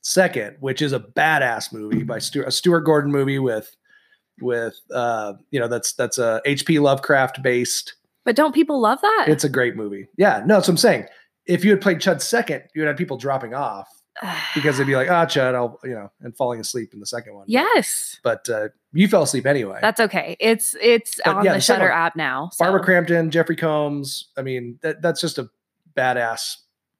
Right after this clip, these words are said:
Speaker 1: that's a badass movie. I really like Castle Freak.
Speaker 2: What I
Speaker 1: It's, it's,
Speaker 2: saw
Speaker 1: it's good stuff.
Speaker 2: of
Speaker 1: And it's, it's dark. It's actually a lot darker than I remembered it being from when I saw it last. Like, it's, it doesn't have a lot of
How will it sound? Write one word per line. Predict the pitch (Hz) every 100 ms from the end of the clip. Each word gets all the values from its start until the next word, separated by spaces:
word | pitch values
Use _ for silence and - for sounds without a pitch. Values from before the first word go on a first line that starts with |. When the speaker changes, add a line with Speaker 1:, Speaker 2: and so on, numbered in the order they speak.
| -
Speaker 1:
that's | 160 170
a | 156 127 -
badass | 127 127 123 117 -
movie. | 113 98 95 - _
I | 131
really | 135 131
like | 113 110
Castle | - - 107
Freak. | 120 226
Speaker 2:
What | 226
I |
Speaker 1:
It's, | 226
it's, | 226
Speaker 2:
saw | 196 202
Speaker 1:
it's | 208
good | 208
stuff. | 202
Speaker 2:
of | 185
Speaker 1:
And | 214
it's, | 277 -
it's | 254
dark. | - 190 254 -
It's | 151
actually | 320 403
a |
lot | 285 165
darker | 170 180
than | 160
I | 131
remembered | 170 143 117 117
it | 104
being | 113 107
from | 104 127
when | 127
I | 120 113
saw | - 131
it | 117
last. | 110 110 123
Like, | 135
it's, | 277 - _ - - - -
it | 156
doesn't | 196 277 262
have | 196 220
a |
lot | 170 170 160
of | 131